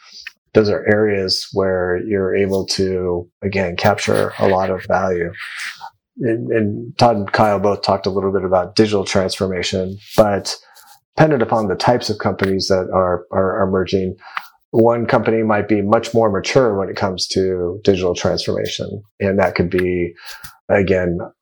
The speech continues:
uh, product focused. It could be on the e-commerce side. It could be on data and analytics. It's just,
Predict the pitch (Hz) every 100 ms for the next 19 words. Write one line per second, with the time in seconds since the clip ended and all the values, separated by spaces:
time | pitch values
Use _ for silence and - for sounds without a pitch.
0 | - 101 101 - 131 123 113 - 113 107
1 | 104 95 - - - - - 95 92 87
2 | 110 107 101 95 92 90 - 98 92 92
3 | 92 - - - - 90 90 92 92 90
4 | 90 90 90 90 90 90 - 85 123 -
5 | -